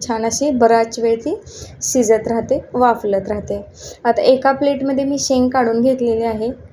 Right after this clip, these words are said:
आणि मस्त अशी इथे मी नाचणीची भाकरी तयार केलेली आहे. कांदा, ककडी, टोमॅटो ते, ते देखील आता मी थो-, सोबतच सलाड ठेवलेला आहे. उन्हाळा आहे त्यामुळे सर्वांनी असं सलाड खाल्लंच पाहिजे.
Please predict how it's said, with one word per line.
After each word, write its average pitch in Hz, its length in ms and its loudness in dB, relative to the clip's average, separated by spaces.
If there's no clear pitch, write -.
आणि 226 160 0
मस्त 254 460 2
अशी 240 260 0
इथे 240 180 -2
मी 247 100 0
नाचणीची 233 540 -2
भाकरी 247 360 -2
तयार 214 220 2
केलेली 208 360 0
आहे. 202 180 -4
कांदा, 226 380 2
ककडी, 226 380 0
टोमॅटो 214 440 -2
ते, 208 180 -4
ते 247 100 8
देखील 233 340 0
आता 233 180 -2
मी 254 200 0
थो-, 226 360 -2
सोबतच 226 520 0
सलाड 220 260 2
ठेवलेला 214 380 0
आहे. 208 160 -6
उन्हाळा 240 420 4
आहे 262 300 0
त्यामुळे 233 360 -2
सर्वांनी 254 600 2
असं 262 180 -2
सलाड 226 440 0
खाल्लंच 220 480 -2
पाहिजे. 233 400 -2